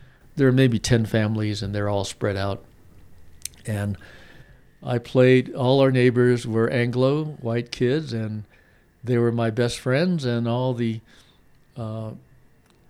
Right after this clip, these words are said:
neighbors that we had, uh, really liked my parents, and we had barbecues and, uh, pretty much accepted in, in the neighborhood.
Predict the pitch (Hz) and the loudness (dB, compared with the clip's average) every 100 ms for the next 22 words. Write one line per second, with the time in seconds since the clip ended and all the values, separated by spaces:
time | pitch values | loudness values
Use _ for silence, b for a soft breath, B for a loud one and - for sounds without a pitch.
0 | - - 120 123 123 131 131 123 - - | -18 -8 -2 0 2 2 0 -2 -10 -18
1 | - - - 135 117 117 117 117 120 123 | -20 -20 -16 -6 -4 -2 0 0 2 2
2 | 127 131 127 76 - 113 107 110 107 - | 2 2 -2 -10 -8 -6 -4 -4 -6 -10
3 | - 165 113 127 131 123 123 131 123 120 | -18 -8 0 2 2 2 0 0 -2 -2
4 | 151 156 185 190 185 127 117 113 117 113 | 0 4 4 4 0 -2 0 0 0 0
5 | 107 131 147 170 - 170 165 160 151 127 | 0 2 2 2 0 2 4 4 2 -2
6 | 107 104 104 b b b b b b - | -6 -6 -10 b b b b b b -20
7 | - 117 - 160 180 143 131 110 - 151 | -16 -16 -6 -4 -2 -2 -2 -4 0 2
8 | 139 - 123 123 - - - _ _ - | 2 2 0 0 -6 -20 -20 _ _ -8
9 | 117 117 113 117 135 117 113 113 131 123 | -4 -2 -4 -6 -6 -6 -4 0 0 -2
10 | 98 101 101 | -8 -8 -10